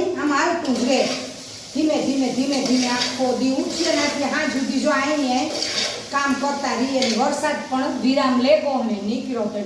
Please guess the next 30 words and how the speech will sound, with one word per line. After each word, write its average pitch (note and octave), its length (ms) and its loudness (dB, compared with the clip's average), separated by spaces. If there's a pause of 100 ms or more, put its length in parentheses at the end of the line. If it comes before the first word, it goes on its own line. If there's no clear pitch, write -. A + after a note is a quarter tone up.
(140)
વધુ. B3+ 380 0
વીડિયો C#4+ 340 2
ગમ્યો D4 260 2
હોય C4+ 220 -4
તો C4 60 -2 (120)
લાઈક, C4+ 320 0
શેર C#4+ 220 0
ને B3 100 0
સબસ્ક્રાઇબ B3+ 580 -2
જરૂર C#4+ 300 2
કરજો, C#4+ 260 0 (100)
બે A3+ 160 0
લાઈક A3 200 -2
બટન C#4 320 -2
દબાવજો. C#4+ 460 0 (880)
અવી D#4 200 4
નવી D#4 320 2
રસોઈ D#4 380 2
પણ D4+ 180 4
બતાવવા D#4 400 4
મળીએ D#4 340 0
અને D4+ 220 -4
કોઈ D4 220 4
પણ C#4+ 160 0
વસ્તુ C#4+ 340 -2
નવીનમાં C#4 480 -4
કુતિયાણાની D#4 600 0
અંદરમાંથી C4+ 540 0
લીધી C4+ 300 2
છે B3+ 100 2